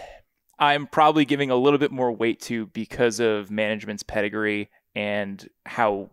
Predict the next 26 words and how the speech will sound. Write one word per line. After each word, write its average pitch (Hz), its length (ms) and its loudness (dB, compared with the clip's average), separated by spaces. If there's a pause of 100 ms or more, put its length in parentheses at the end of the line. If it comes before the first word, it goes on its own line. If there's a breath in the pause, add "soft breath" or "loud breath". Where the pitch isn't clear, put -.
beloved 98 600 -2
the - 80 -8
management 110 400 -4
team 123 240 -8
is. 120 240 -6 (360 loud breath)
Um, 101 480 0 (120)
and, 110 140 -4
and 110 220 -6
they're, 104 260 0
they're 120 140 4
probably 117 420 2
punching 135 320 -2
a 117 60 -2
little 120 160 0
bit 117 80 0
above 113 180 0
their 110 120 -2
weight 101 180 -2
class 107 300 0
on 107 180 -8
my 101 100 -2
watch 98 240 -2
list - 220 -10
because 104 260 -8
of 113 80 -8
that. 123 300 -2